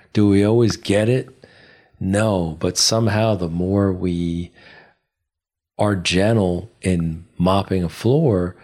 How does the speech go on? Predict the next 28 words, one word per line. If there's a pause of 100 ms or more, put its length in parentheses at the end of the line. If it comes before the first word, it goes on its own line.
(240)
the (120)
easier
it
becomes
to
be (920)
gentle
with
talking
to
a
person,
you
know? (280)
It's
<laughs>
kinda (100)
like
if
you
imagine (600)
the, (320)
the
people,
young
people
or
whatever,